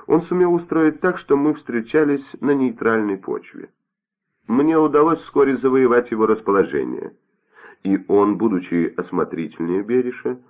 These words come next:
заходил за мной в поздний час. Мы гуляли вдвоем, вели интересные беседы, и под конец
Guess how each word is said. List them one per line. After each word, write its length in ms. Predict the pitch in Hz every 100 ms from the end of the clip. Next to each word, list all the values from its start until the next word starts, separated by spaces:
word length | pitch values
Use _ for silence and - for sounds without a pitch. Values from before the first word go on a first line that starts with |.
| _ - -
заходил 520 | 101 131 147 143 196 175
за 120 | 131
мной 200 | 117 143
в 80 | 147
поздний 360 | 95 98 113 117
час. 320 | - 64 - _ _ _ _ _ _ _ _ _ _ _ -
Мы 160 | 120
гуляли 320 | 120 117 101
вдвоем, 580 | 85 71 78 78 82 80 - - -
вели 500 | 78 90 92 92 87
интересные 600 | 82 80 80 76 67 67
беседы, 640 | 64 65 - 101 90 87 - _ _ _
и 60 | 120
под 180 | 151 -
конец 320 | 151 180